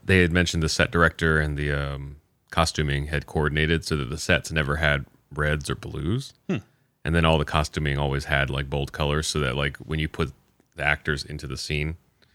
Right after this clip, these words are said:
Speaker 1: like, they just naturally popped before any color correction and
Speaker 2: Yeah.
Speaker 1: stuff. It was, like, really interesting.
Speaker 2: That's cool.
Speaker 1: Like <laughs>
Speaker 2: It's a smart idea.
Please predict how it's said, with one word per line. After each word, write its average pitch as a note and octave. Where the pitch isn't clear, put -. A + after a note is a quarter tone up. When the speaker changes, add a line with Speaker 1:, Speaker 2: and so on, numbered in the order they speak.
Speaker 1:
like, D2+
they E2
just D2
naturally D2+
popped D2
before -
any B1+
color A#1+
correction C2+
and C#2+
Speaker 2:
Yeah. A#2
Speaker 1:
stuff. D#2+
It -
was, D2
like, C#2+
really E2
interesting. D2
Speaker 2:
That's F#3
cool. C3+
Speaker 1:
Like F2+
<laughs> C3+
Speaker 2:
It's -
a C3
smart G#2+
idea. A2